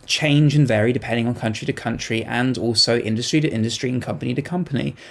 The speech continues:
But what I do think is that it has made people very much aware of how working from home could look,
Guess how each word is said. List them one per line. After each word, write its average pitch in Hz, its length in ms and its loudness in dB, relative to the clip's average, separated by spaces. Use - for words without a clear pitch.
But 135 160 4
what 139 140 6
I 139 80 4
do 190 240 2
think 123 280 -2
is 104 200 -2
that 107 320 -2
it 120 140 -2
has 120 100 -4
made 147 240 4
people 147 320 2
very 123 240 2
much 123 320 0
aware 117 760 0
of 113 200 -8
how 127 220 -2
working 117 380 -2
from 123 120 -6
home 113 420 -2
could - 300 -2
look, - 280 -4